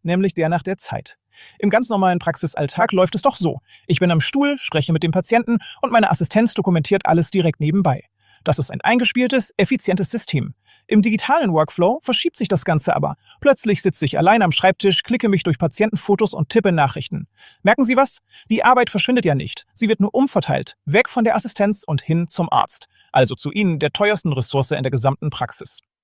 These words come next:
Wir müssen uns also ganz ehrlich fragen, sparen wir hier wirklich Zeit oder verlagern wir unsere Arbeit nur vom Behandlungsstuhl an den Schreibtisch?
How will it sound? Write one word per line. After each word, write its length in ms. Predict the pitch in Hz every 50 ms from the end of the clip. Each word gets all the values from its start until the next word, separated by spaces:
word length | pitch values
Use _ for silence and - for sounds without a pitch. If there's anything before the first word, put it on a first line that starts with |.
| _ _ _ _ _ _ _ - - - - _ _
Wir 160 | 160 214 247
müssen 240 | 226 226 - - 185
uns 120 | - 151 -
also 240 | 165 160 151 160
ganz 260 | 143 - 220 254 233 -
ehrlich 280 | 160 147 147 135 -
fragen, 360 | - - 135 123 123 110 107 - _
sparen 440 | - - - 190 208 247 254 220
wir 60 | 190 175
hier 200 | 143 147 127 113
wirklich 340 | 135 180 - - 214 - -
Zeit 360 | - - 123 131 170 - - _ _ _ _
oder 140 | 196 202
verlagern 420 | 190 - 170 160 185 220 - 202 170
wir 120 | 160 160
unsere 300 | 160 143 143 135 131 -
Arbeit 260 | 151 165 165 151 127
nur 180 | 143 165 185 175
vom 140 | - 156 135
Behandlungsstuhl 600 | 135 117 127 190 214 190 165 - - - 147 -
an 60 | 131
den 80 | 127 123
Schreibtisch? 560 | - - 190 220 - - 131 113 - -